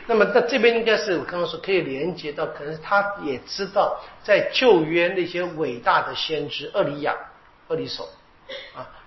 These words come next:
都曾经有把死人复活的事件发生。他们认为耶稣至少跟他们一样啊，甚至更大的先知就可以做。好，那我们知道，其实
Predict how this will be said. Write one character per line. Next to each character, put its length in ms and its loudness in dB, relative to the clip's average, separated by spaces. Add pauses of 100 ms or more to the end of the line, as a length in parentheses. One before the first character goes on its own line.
(120)
都 240 2
曾 480 -6
经 400 -2
有 260 -4 (600)
把 200 0
死 340 0
人 300 -10
复 220 -6
活 180 -6
的 120 -6
事 240 -4
件 200 -8
发 200 -6
生。 140 -10 (300)
他 80 -4
们 180 2
认 160 0
为 100 2
耶 180 4
稣 300 -4 (920)
至 120 2
少 160 4
跟 80 -2
他 80 -2
们 260 -4
一 40 -10
样 140 -2
啊， 100 -8 (160)
甚 180 -14
至 100 -6
更 180 -4
大 180 -4
的 60 -8
先 240 -6
知 160 -10 (640)
就 120 -10
可 100 -2
以 80 -2
做。 300 -8 (840)
好， 280 2 (180)
那 100 8
我 60 12
们 100 8
知 140 0
道， 100 8
其 220 4
实 320 4